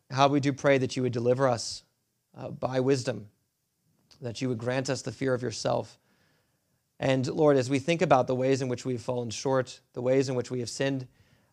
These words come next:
even in violation of the seventh commandment, uh, Lord, even ways in which we've sinned in not devoting ourselves wholly to you and so violating the first commandment.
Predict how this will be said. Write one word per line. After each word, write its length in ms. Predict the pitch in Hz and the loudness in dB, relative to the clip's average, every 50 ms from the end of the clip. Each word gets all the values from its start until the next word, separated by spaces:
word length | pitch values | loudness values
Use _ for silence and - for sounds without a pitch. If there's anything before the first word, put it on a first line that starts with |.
| _ | _
even 240 | - 131 131 139 147 | -2 0 2 2 2
in 140 | 135 131 123 | 2 0 2
violation 520 | 117 120 131 131 127 127 135 135 135 143 | 2 2 2 4 4 2 2 0 0 -6
of 80 | 131 117 | -6 -6
the 60 | 120 | -6
seventh 320 | - - 139 131 131 131 | -6 -4 -4 -4 -4 -6
commandment, 540 | 117 - 127 123 123 127 127 120 117 - - _ _ _ _ _ _ _ _ _ _ _ _ _ _ _ _ _ | -6 -6 -4 -4 -2 -2 -4 -6 -8 -12 -18 _ _ _ _ _ _ _ _ _ _ _ _ _ _ _ _ _
uh, 160 | - - - - - | -10 -10 -10 -10 -4
Lord, 240 | - 156 147 139 135 | 2 4 6 6 6
even 440 | 143 147 156 156 143 147 - - | 6 4 4 2 0 0 -2 0
ways 260 | 156 151 139 139 143 135 | 4 6 6 6 4 2
in 60 | 143 | 0
which 160 | 131 127 - | -2 -2 -2
we've 160 | 139 135 127 | -2 -4 -4
sinned 480 | - - - 143 147 143 135 123 139 139 _ _ _ _ _ _ _ _ _ _ _ | -2 -2 0 2 2 2 0 -2 -6 -14 _ _ _ _ _ _ _ _ _ _ _
in 400 | - 143 135 135 131 127 123 120 117 _ _ _ _ _ _ _ _ _ _ _ _ _ _ _ _ _ _ _ _ _ _ - | -2 0 0 0 0 -2 -4 -8 -12 _ _ _ _ _ _ _ _ _ _ _ _ _ _ _ _ _ _ _ _ _ _ -6
not 420 | 143 135 127 131 151 165 160 135 | -2 2 4 4 4 4 2 -2
devoting 400 | 135 131 123 143 143 147 151 143 | -4 0 2 4 4 4 2 0
ourselves 480 | 135 123 113 - - 147 143 139 131 - | 0 -2 -2 0 2 2 2 2 0 -4
wholly 280 | - 143 156 151 151 139 | -2 0 2 2 0 0
to 120 | - 135 | 0 0
you 140 | 131 156 165 | 0 0 0
and 100 | 151 131 | 0 0
so 140 | - 151 139 | 0 -2 0
violating 500 | 123 131 131 143 147 135 139 131 135 131 | 2 4 4 4 4 4 0 -2 -2 -4
the 80 | 123 | -4
first 320 | 117 - 160 165 180 165 - | -6 -4 -4 -4 -4 -4 -8
commandment. 480 | - 131 123 120 117 113 110 - - | -8 -8 -8 -8 -8 -10 -14 -16 -18